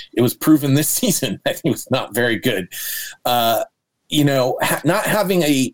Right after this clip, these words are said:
a suitable tight end to help out on that right side really made the pocket collapse much quicker. Moving Brady off the spot, we all know that's how you get him. And then the next problem was they never found an outside wide receiver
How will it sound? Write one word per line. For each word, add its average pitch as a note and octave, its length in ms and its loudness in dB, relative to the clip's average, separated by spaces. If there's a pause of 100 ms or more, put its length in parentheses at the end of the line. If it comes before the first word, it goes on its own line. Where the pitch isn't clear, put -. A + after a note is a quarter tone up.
a B2 80 2
suitable E3+ 640 0
tight C#3+ 340 0
end D3 420 0
to - 80 -4
help C#3 360 0
out C3+ 320 2 (460)
on C3+ 140 0
that C3+ 200 -2
right B2 240 0
side B2 480 0 (360)
really F3+ 440 2
made D#3 400 2
the B2+ 160 2
pocket D#3+ 480 -2
collapse C#3 520 -2
much C3 320 0
quicker. G#2 400 -2
Moving D3+ 380 2
Brady D#3+ 260 4
off E3+ 200 4
the D3+ 60 -4
spot, - 380 0
we B2 120 2
all C3 140 4
know D3 200 4
that's A#2+ 260 -2
how C3+ 120 0
you B2+ 160 4
get D#3 240 2
him. E2 160 -10 (500)
And B2+ 80 2
then D#3 120 4
the E3 80 6
next B3 260 0
problem E3+ 320 4
was F3 400 2 (280)
they D3+ 100 4
never F#3+ 260 4
found G3+ 420 2
an D3+ 100 2
outside E3 400 2
wide D#3+ 200 4
receiver D#3 680 2